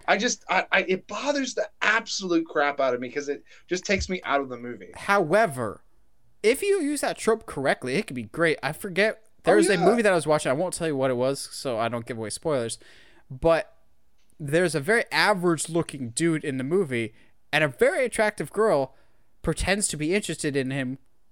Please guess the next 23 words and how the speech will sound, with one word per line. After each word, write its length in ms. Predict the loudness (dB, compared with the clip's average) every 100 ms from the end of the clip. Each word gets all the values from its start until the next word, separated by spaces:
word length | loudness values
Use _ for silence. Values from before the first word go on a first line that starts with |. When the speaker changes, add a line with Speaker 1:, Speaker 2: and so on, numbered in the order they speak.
| -8
Speaker 2:
to 100 | -4
throw 260 | -2 0 2
off 200 | 2 0
suspicion, 800 | 0 0 2 2 2 0 -4 -8 -2
basically. 640 | 0 0 -4 -4 -4 -4 -8 -2
And 180 | 0 4
by 140 | 4
the 80 | 6
Speaker 1:
Yeah. 80 | 4
Speaker 2:
end 80 |
of 60 | 4
it, 20 | 0
she's 160 | 0 0
like, 240 | -2 -4
"You 80 | -2
think 180 | 0 2
I 80 |
would 140 | 2 0
ever 260 | -2 0 -2
actually 480 | 0 0 0 -2 0
like 300 | 0 0 0
you? 240 | -2 -2 -6 -20 -16
No, 140 | 0